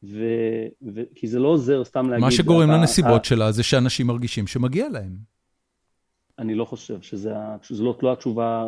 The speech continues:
Speaker 1: היחידה.
Speaker 2: באמת? אתה לא
Speaker 1: אני
Speaker 2: חושב
Speaker 1: חושב
Speaker 2: שזה... תפיסת עולם פריבילגית?
Speaker 1: אני חושב שכשדוקטור יופי תירוש, לצורך העניין, אה, מ-, מצדדת בלמנוע מנשים חרדיות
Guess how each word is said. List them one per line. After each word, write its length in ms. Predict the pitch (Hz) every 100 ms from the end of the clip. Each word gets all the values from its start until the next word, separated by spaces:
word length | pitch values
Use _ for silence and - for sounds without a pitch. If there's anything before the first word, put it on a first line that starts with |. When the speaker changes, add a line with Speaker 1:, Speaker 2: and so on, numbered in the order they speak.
| 113
Speaker 1:
היחידה. 460 | 117 117 - 107
Speaker 2:
באמת? 260 | 120 156 233
אתה 120 | 190 165
לא 40 |
Speaker 1:
אני 60 | 170
Speaker 2:
חושב 120 | 196
Speaker 1:
חושב 140 | -
Speaker 2:
שזה... 140 | 170 160
תפיסת 440 | - 156 - 165
עולם 200 | 175 160 160
פריבילגית? 760 | 147 123 123 165 214 247 _ _ _ _ _ _ _ _ _ _ _ _ _ _ _
Speaker 1:
אני 180 | 131 156
חושב 320 | 208 180 175
שכשדוקטור 680 | 165 143 - 120 135 - 147
יופי 180 | 143 -
תירוש, 360 | - 117 135
לצורך 320 | 123 131 127 123
העניין, 440 | 113 117 113 107 131
אה, 60 | 110 110 113
מ-, 280 | 113 131
מצדדת 460 | 120 - 117 147 165
בלמנוע 760 | 139 123 120 113 117 120 143 170
מנשים 420 | 151 123 - 147
חרדיות 600 | - 143 117 117 135 123